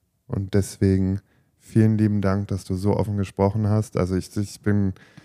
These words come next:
ganz, ja, benommen ist das falsche Wort, sondern ich bin so sehr berührt von dieser Geschichte und danke dir und wünsche dir vor allen Dingen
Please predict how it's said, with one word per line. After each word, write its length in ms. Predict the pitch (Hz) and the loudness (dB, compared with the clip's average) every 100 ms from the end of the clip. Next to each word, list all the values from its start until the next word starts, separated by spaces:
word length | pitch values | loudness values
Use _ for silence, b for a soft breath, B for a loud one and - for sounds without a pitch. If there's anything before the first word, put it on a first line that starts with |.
| B B B | B B B
ganz, 560 | 113 110 117 - - - _ _ _ _ - | 2 4 2 0 -8 -14 _ _ _ _ 4
ja, 120 | 113 | 4
benommen 500 | 80 135 123 131 147 | 6 4 8 6 6
ist 160 | 131 | 6
das 160 | 135 113 | 6 4
falsche 440 | - 123 - 123 | 4 4 4 2
Wort, 280 | 113 123 139 | 6 6 6
sondern 160 | 127 113 | 4 2
ich 100 | - | 4
bin 140 | 123 | 2
so 180 | 113 113 | 4 2
sehr 240 | 110 131 | 6 6
berührt 600 | 131 123 117 123 101 - - _ | 6 4 8 6 4 -8 -14 _
von 200 | _ 113 | _ 2
dieser 240 | 104 107 104 | 4 4 2
Geschichte 580 | 104 - 123 - - 117 | 0 2 0 2 0 0
und 280 | 98 104 b b b | 0 -2 b b b
danke 340 | - 110 127 135 | 2 4 4 4
dir 140 | 120 | 4
und 140 | 110 110 | 2 0
wünsche 220 | 113 113 | 0 2
dir 140 | 117 | 0
vor 220 | 107 107 | 2 0
allen 160 | 104 110 | 4 4
Dingen 200 | 113 107 | 4 2